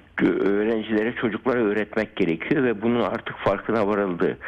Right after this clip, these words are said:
Yani bütün okullar hemen hemen bir Çanakkale ziyareti yapıyorlar. Yapmaları da gerekir çünkü. Yani bizim, yani onları ha-, hatırlamak gerekiyor o günleri. Hatırlayıp o günlerin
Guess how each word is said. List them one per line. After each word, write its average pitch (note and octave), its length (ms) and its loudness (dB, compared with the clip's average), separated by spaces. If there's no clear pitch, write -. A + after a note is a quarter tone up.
Yani F2 200 0
bütün A2+ 240 2
okullar G2 480 0
hemen A2 280 0
hemen G#2 300 0
bir G#2 80 -2
Çanakkale G2 560 0
ziyareti F#2 640 -2
yapıyorlar. G2+ 600 0
Yapmaları G#2 520 0
da G#2+ 80 2
gerekir E2+ 640 -2
çünkü. C#2 340 0
Yani D#2+ 220 2
bizim, F2 320 2
yani F2 120 4
onları G2 600 2
ha-, - 220 0
hatırlamak A2+ 720 0
gerekiyor F2 460 0
o E2 100 0
günleri. F2 560 0
Hatırlayıp A2+ 720 0
o C3 140 2
günlerin B2 560 2